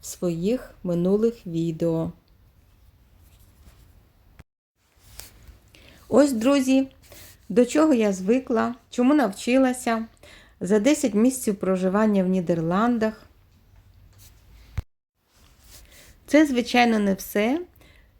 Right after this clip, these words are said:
що помінялося в моєму житті за ці десять місяців в Нідерландах. Далі я ще вам буду розповідати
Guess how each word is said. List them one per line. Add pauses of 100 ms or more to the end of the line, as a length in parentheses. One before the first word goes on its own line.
(140)
що
помінялося
в
моєму
житті
за
ці
десять
місяців
в
Нідерландах. (460)
Далі
я
ще
вам
буду
розповідати